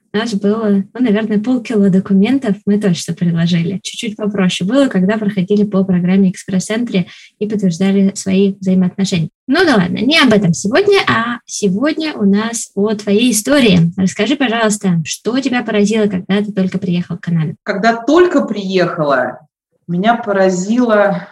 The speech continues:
Speaker 2: многокультурность. Ты едешь в метро, и люди абсолютно любой национальности, цвета кожи, все одеты абсолютно по-разному, стиле. То есть ты можешь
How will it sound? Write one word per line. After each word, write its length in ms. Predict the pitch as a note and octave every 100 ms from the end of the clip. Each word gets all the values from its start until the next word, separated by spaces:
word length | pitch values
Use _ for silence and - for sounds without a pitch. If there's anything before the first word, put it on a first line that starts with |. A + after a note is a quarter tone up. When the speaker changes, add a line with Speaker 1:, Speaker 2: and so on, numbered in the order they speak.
| - _
Speaker 2:
многокультурность. 1040 | F#3+ G#3 F#3+ G3 F#3+ G#3 E3+ C3+ B2+ -
Ты 80 | G3+
едешь 380 | G#3 A#3+ A3 -
в 20 |
метро, 760 | G#3 G#3 G#3 A3+ D4 D#4+ - - -
и 300 | F#3+ F#3+ F3+
люди 280 | F#3+ B3
абсолютно 920 | A3 G3+ G#3+ G3+ A3+ G3+ F#3 F3+ E3+ D#3+
любой 300 | F3 F3 -
национальности, 840 | F#3+ F#3 F#3+ F3+ F#3+ G3 F#3 - G3+
цвета 520 | F#3+ F3+ F#3 F#3+ G3+
кожи, 1000 | G3 F3+ F#3 G3 F3+ E3+ F3+ F3+ F3+ F3+ - - -
все 240 | - G#3+ A3
одеты 840 | G#3+ G3 G3 D#3 D#3 G3+ G#3 G3+
абсолютно 540 | F3+ - F#3 F3+ F3+
по-разному, 760 | F3 F3+ E3+ E3+ D#3+ D3+ C#3 D3
стиле. 580 | - - G#3+ G#3+ E3+ D#3+
То 140 | -
есть 200 | F#3+ -
ты 80 | G#3
можешь 360 | G#3 B3 G#3+